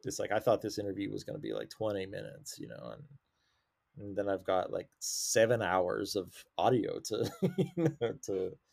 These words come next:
go back through and to edit and everything. And it's like,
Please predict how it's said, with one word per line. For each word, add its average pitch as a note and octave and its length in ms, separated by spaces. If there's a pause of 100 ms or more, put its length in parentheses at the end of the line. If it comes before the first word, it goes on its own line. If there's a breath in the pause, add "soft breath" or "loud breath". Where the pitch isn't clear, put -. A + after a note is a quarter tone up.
(460 soft breath)
go A#2+ 160
back A2+ 260
through A2 400
and G2 180
to - 200 (220)
edit G#2+ 460
and G#2 320 (100)
everything. G2+ 500
And F#2+ 120
it's F#2 160
like, F#2+ 200